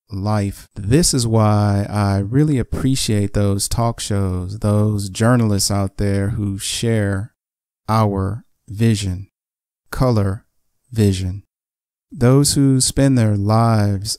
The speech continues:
operating in the details, digging out details for us, because those details are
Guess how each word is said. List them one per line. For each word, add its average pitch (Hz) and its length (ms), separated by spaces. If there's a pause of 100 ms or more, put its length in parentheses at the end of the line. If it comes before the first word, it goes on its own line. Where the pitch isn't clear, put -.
operating 107 640
in 92 80
the 95 80
details, 98 760
digging 113 320
out 104 320
details 104 560
for 95 240 (140)
us, 107 540 (720)
because 120 680
those 127 380
details 107 760
are 127 540